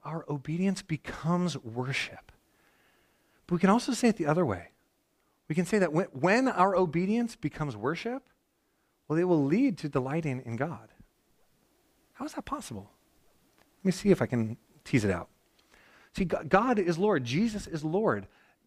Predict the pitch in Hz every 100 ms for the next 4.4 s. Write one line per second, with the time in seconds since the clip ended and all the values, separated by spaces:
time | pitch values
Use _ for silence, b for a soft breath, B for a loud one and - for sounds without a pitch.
0 | - 170 - 302 226 220 220 208 147 123
1 | 165 165 131 123 107 143 151 135 104 113
2 | 117 107 - _ 101 95 139 165 185 b
3 | b b - 127 165 151 185 180 175 311
4 | 139 - - -